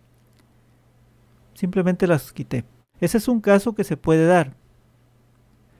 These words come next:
Pero el otro es quitar las barras y cambiarle de signo a lo que está dentro de las barras. Esa situación la voy a poner enseguida.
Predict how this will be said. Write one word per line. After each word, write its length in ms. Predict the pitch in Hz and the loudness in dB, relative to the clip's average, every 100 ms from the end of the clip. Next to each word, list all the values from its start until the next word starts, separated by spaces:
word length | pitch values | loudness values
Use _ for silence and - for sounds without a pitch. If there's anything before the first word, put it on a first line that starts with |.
| _ _ _ _ _ | _ _ _ _ _
Pero 200 | 170 165 | 0 2
el 120 | 170 | 4
otro 400 | 226 226 160 151 - | 4 4 2 -2 -2
es 180 | 185 - | -4 -2
quitar 300 | 220 - 220 | -4 0 2
las 180 | 226 | 2
barras 600 | 208 202 202 220 214 - _ _ _ _ _ _ _ - | 4 4 6 2 0 -12 _ _ _ _ _ _ _ -4
y 240 | 214 233 | -2 0
cambiarle 420 | 208 165 180 208 | 2 2 4 6
de 100 | 214 | 6
signo 480 | - 196 202 214 214 | 4 0 2 0 0
a 140 | 170 156 | -2 -2
lo 120 | 147 | -2
que 80 | 147 | -6
está 260 | - 175 | 0 0
dentro 220 | 175 175 | 2 0
de 60 | 175 | 2
las 140 | 170 | 2
barras. 540 | 170 240 185 127 - _ _ _ _ _ _ _ _ _ _ _ _ _ - | 4 2 0 -8 -16 _ _ _ _ _ _ _ _ _ _ _ _ _ -10
Esa 180 | 151 190 | -6 -4
situación 460 | 220 220 208 202 | -2 0 2 2
la 80 | 202 | 4
voy 160 | 180 190 | 4 2
a 100 | 190 | 0
poner 220 | 147 160 | -2 -2
enseguida. 560 | 165 170 185 214 127 | -2 -2 -2 -2 -4